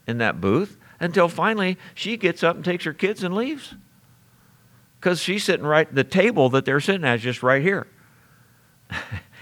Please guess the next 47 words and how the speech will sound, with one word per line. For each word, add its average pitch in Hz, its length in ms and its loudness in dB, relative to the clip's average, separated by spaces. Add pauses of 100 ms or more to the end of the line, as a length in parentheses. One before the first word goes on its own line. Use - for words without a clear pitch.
(300)
And 160 160 0
I'm 202 180 2
watching 139 440 2
that, 123 320 2
and - 40 -2
I'm 113 180 0
he-, 117 140 -2
and 120 160 -2
I'm 127 160 -6
hearing 127 320 -2
it, 139 60 -2
and - 100 -6
I'm 110 140 -4
thinking, 113 360 -4
you 190 100 -2
know, 110 200 -2 (680)
grown 151 480 4
men 87 340 2
who 98 320 -4
ought 139 200 -4
to 123 120 -4
know 71 300 -4
better, 67 500 -8 (640)
acting 131 420 2
worse 135 320 -4
than 120 200 -4
the 98 100 -2
teenagers, 82 920 -6
you 92 120 -6
know, 71 220 -4
who 90 120 -2
would 85 160 -6
come 85 220 -4
in 71 140 -8
here. 62 220 -10
Matter 120 180 -2
of 113 60 -4
fact, 120 220 2
the - 80 -10
teens 107 340 -2
were 80 180 -8 (260)
doing 90 200 -2
a 80 60 -4
lot 87 220 -2
better 78 240 -2
than 76 180 -8
the 71 140 -10